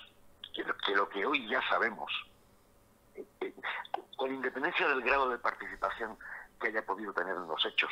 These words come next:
que esto es lo que se dilucidará, eh, pues en un procedimiento judicial y en una vista oral, ¿no?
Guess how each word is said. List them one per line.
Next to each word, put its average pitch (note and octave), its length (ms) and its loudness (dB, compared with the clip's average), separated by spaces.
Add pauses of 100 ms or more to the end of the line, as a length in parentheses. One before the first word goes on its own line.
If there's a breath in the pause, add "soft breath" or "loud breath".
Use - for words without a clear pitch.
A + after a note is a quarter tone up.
que E2 80 -4
esto G2 160 0
es E2+ 60 -4
lo F2 100 0
que D#2 180 -6
se E2+ 80 0
dilucidará, D#2+ 760 0 (880)
eh, - 220 -4
pues - 140 2
en - 80 -4
un - 80 -8
procedimiento D2+ 720 0
judicial - 520 0 (180)
y D2+ 80 -8
en D2+ 100 -8
una E2 180 2
vista - 260 -2
oral, G#2 320 2
¿no? G#2 160 -2